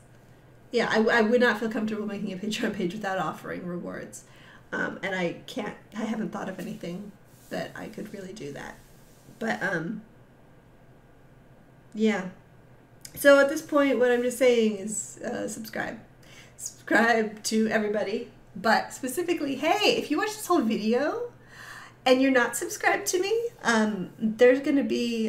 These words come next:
a little button here at the end of the video, and you should click on that. And there's also one down somewhere here, uh, if you wanted to click on that now.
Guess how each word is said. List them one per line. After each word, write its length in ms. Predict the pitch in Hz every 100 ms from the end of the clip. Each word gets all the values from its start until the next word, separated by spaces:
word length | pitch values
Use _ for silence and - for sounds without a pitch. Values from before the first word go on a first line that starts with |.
| 214
a 240 | 214 214
little 340 | 208 220 220 214
button 340 | 233 247 247
here 300 | 226 202 202 214
at 120 | 214
the 140 | 254
end 180 | 277 247
of 60 | 233
the 140 | 214
video, 360 | 214 226 208 208
and 120 | 196
you 60 |
should 140 | 214 220
click 160 | 220
on 140 | 214 220
that. 220 | 214 -
And 80 | 220
there's 100 | 220
also 240 | 180 -
one 220 | 196 196
down 320 | 190 196 190 -
somewhere 380 | 185 - - - -
here, 260 | - - - - -
uh, 140 | -
if 120 | -
you 80 | -
wanted 160 | 170 -
to 40 |
click 160 | - -
on 100 | -
that 120 | -
now. 180 | -